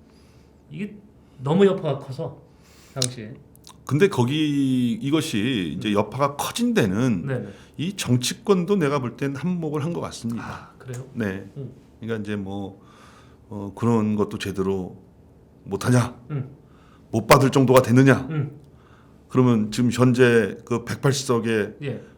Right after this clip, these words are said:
Speaker 2: 어, 의석을 갖고 있고
Speaker 1: 예.
Speaker 2: 또 인천시의 군-, 인천시장,
Speaker 1: 음.
Speaker 2: 군수구청장
Speaker 1: 예.
Speaker 2: 다수를 갖고 있고
Speaker 1: 예.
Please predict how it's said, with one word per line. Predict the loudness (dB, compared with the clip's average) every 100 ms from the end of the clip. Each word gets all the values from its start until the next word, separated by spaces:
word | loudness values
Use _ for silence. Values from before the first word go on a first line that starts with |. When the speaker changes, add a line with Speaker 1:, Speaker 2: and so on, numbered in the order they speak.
| -10
Speaker 2:
어, | -2 0 2 0 0
의석을 | 0 0
갖고 | 0 0 2
있고 | 2 -4 -8 -10 -14
Speaker 1:
예. | -12 -8
Speaker 2:
또 | -2
인천시의 | 0 2 2 2 0 -2 2 2 0 -4 -16 -20 _ 0
군-, | 2 2 -2 -2
인천시장, | -2 2 0 0 -4 0 0 0 -6 -10
Speaker 1:
음. | -4
Speaker 2:
군수구청장 | 0 0 0 -2 0 4 4 4 0
Speaker 1:
예. | -6 -8 -6
Speaker 2:
다수를 | -2 2 4 2
갖고 | 2 0
있고 | -2 -2 -4 -6 -8
Speaker 1:
예. | -8 -8